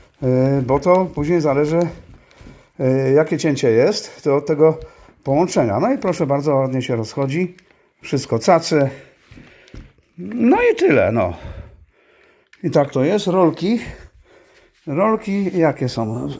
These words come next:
Od tego modelu rolki są takie. Dobra. Wezmę to na bok na razie, bo na wszędzie już się biuro zrobiło. A od tego rolki są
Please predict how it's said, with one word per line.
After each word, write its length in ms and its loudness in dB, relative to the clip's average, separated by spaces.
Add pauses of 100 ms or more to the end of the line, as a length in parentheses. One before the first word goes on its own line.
(420)
Od 160 2
tego 200 0
modelu 540 0 (600)
rolki 440 -2
są 220 -2
takie. 540 -2 (1900)
Dobra. 380 0 (680)
Wezmę 300 -2
to 120 -4
na 160 4
bok 220 -4
na 100 -2
razie, 340 -2 (840)
bo 140 -6
na 80 -4
wszędzie 320 -4
już 160 -2
się 120 -4
biuro 260 0
zrobiło. 600 -2 (800)
A 120 -2
od 180 -8
tego 340 0
rolki 340 -2
są 200 0